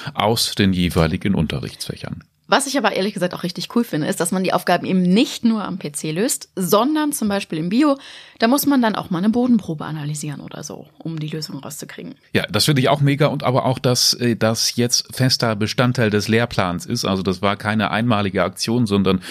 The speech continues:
Speaker 1: wird jetzt immer wieder, ähm, fortgeführt. Eine Woche in der elften Klasse ist an der Gauß-Schule jetzt also Computerspielen angesagt. Finde ich super.
Speaker 2: Ich auch. Ich wünschte, es hätte es bei mir auch schon gegeben.
Speaker 1: Ja, wir sind zu, zu früh geboren.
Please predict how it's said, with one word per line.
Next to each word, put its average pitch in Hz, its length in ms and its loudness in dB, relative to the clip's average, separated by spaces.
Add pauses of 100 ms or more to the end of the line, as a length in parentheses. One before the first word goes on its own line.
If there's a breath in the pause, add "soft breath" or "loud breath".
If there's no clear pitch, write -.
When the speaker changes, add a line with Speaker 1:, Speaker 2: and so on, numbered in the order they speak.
(220 loud breath)
Speaker 1:
wird 98 180 2
jetzt - 340 0
immer 98 520 2
wieder, 98 500 0
ähm, 95 260 2
fortgeführt. 117 720 0 (260 loud breath)
Eine 104 300 2
Woche 104 220 2
in 98 140 4
der 92 160 0
elften 110 500 2
Klasse 120 480 2
ist - 320 -2
an 101 140 2
der 92 100 2
Gauß-Schule 98 640 2 (240 loud breath)
jetzt - 240 0
also 95 540 2
Computerspielen 82 720 0
angesagt. 71 420 -4
Finde 95 140 -2
ich - 80 0
super. - 260 -2 (320)
Speaker 2:
Ich 202 240 2
auch. 151 200 -2 (320)
Ich 196 400 0
wünschte, 262 240 2
es 208 60 -10
hätte 240 120 0
es 175 100 -6
bei 214 80 0
mir 196 160 0
auch - 40 -6
schon 156 180 -8
gegeben. 131 260 -4
Speaker 1:
Ja, 98 180 2
wir 87 80 -4
sind 117 220 -2
zu, - 120 -8
zu - 480 -6
früh 139 140 2
geboren. 92 320 4